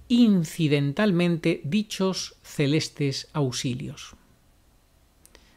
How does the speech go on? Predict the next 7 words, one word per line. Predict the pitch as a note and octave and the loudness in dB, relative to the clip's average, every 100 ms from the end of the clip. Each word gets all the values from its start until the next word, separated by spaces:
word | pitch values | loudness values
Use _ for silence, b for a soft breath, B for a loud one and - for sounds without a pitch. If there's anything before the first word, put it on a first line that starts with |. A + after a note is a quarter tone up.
| _ | _
Celestes | - C#3+ D#3 - D#3+ - - | -6 -2 0 0 -4 -4 -8
o | C3+ | -6
celestiales | C#3+ B2+ - E3+ D3 B2+ | -4 -6 -2 0 2 0
auxilios. | C#3+ - C#3+ C#3 D3+ - - | -6 -4 -4 -4 -10 -14 -6
Bueno, | D#3+ C#3 - _ | -6 -6 -12 _
el | F3 D3+ | -2 2
cielo | F#3+ E3 F#3 - | 4 4 4 0